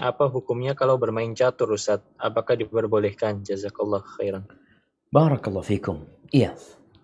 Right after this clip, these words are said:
Speaker 2: Kalau kita melihat hukum bermain catur, ada tiga pendapat ulama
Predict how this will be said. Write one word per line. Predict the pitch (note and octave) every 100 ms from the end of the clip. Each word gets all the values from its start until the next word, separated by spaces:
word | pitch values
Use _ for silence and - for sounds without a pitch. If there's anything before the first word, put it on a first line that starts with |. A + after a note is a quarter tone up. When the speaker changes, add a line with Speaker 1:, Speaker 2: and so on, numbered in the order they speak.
| _ _ _ _ _ -
Speaker 2:
Kalau | G#2+ C#3 -
kita | B2 - G2+ G2+ G2 - -
melihat | A2 A2 A2 - - - _ _ _
hukum | F#2+ - - G#2+ F#2
bermain | - E2+ D#2+
catur, | - D#2 - - - _ _ _ _ _ _ _ _ _ _ - _ _ _ _ _ _ _ _ _ _ _ _ -
ada | G2 G#2 G#2
tiga | A2+ G2+
pendapat | - E2+ E2+ E2 -
ulama | E2+ E2 D#2